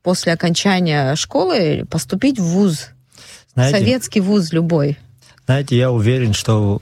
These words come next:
Speaker 2: э, в Советском Союзе было одно из самых лучших образований в мире. Также я уверен в том, что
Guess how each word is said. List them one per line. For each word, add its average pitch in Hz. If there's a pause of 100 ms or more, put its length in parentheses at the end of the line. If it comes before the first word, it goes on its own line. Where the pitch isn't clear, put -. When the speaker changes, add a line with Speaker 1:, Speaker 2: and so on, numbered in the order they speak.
Speaker 2:
э, 113
в 104
Советском 110
Союзе 113
было 107
одно 104
из 101
самых 110
лучших 117
образований 104
в 92
мире. 135 (420)
Также 120
я 113
уверен 110
в -
том, 139
что -